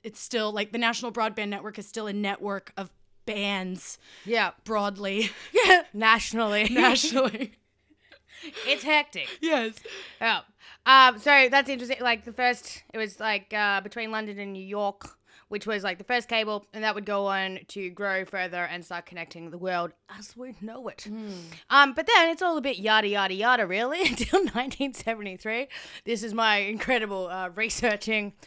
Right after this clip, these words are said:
Speaker 1: Yes.
Speaker 2: A bit yada, yada, yada. Uh, but nineteen seventy-three, fucking hold the phone.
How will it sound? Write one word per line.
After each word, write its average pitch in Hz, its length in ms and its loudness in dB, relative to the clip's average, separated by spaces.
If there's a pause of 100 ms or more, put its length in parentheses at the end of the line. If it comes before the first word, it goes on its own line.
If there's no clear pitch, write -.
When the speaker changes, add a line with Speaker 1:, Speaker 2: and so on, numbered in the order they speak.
(120)
Speaker 1:
Yes. 214 280 -2
Speaker 2:
A 240 140 0
bit 240 260 -10
yada, 247 260 4
yada, 226 240 0
yada. 240 360 -4 (440)
Uh, 262 300 12
but 285 320 6
nineteen 269 420 -2
seventy-three, 247 580 -2 (360)
fucking 185 420 -4 (120)
hold 294 280 6
the 262 40 -2
phone. 180 320 0